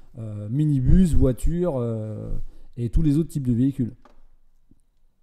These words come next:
Euh, donc réponse B. Alors juste, ouais, voilà, justement, c'est l'inverse. Il faut av-, avoir les ceintures a-, a-, absolument.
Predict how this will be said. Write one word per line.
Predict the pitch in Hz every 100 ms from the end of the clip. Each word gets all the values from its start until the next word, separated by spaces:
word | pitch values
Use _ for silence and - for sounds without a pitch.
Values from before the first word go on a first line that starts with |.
| _ -
Euh, | 113 101
donc | 101 143
réponse | - 113 113
B. | 107 104 _ _ _ _ _ _ _ _ _ _ _ _ _ _ _ _ _ _ _ _ _ _ _ _ _ _ _ _ _ _ _ _ _ -
Alors | 117
juste, | 117 120
ouais, | 127 120
voilà, | 104 127 117
justement, | 95 120 147
c'est | -
l'inverse. | 120 143 120 -
Il | 117 110
faut | 170 160
av-, | 120 -
avoir | 135 139 160
les | 131 110
ceintures | 113 151 147
a-, | 123
a-, | 113 113 104
absolument. | 113 - 120 113